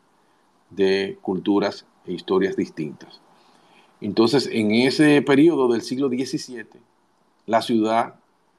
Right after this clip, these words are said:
realmente cayó en una especie de letargo, limbo, abandono. Muchas edificaciones comenzaron a, a se-, a deteriorarse,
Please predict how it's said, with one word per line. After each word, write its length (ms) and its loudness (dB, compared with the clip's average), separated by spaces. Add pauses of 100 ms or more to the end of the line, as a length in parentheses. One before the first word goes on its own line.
(220)
realmente 540 -2
cayó 540 -4
en 180 -8
una 120 -6
especie 460 -4
de 140 -2
letargo, 720 0
limbo, 500 0
abandono. 580 -2 (920)
Muchas 500 -2
edificaciones 640 -2
comenzaron 560 -4
a, 240 -4 (920)
a 140 -4
se-, 260 0
a 80 0
deteriorarse, 760 0